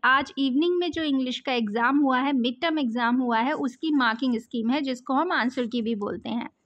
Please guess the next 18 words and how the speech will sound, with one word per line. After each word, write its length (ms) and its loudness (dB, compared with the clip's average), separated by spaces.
तो 80 2
बेटा, 260 2
ये 340 2
एग्जाम 380 2
अस्सी 240 -4
नंबर 300 0
का 180 -4
था, 160 -2
तीन 340 -2
घंटे 280 0
का 140 0
टाइम 300 0
इसके 260 -4
लिए 120 0
आपको 280 -2
दिया 300 2
गया 240 0
था। 260 0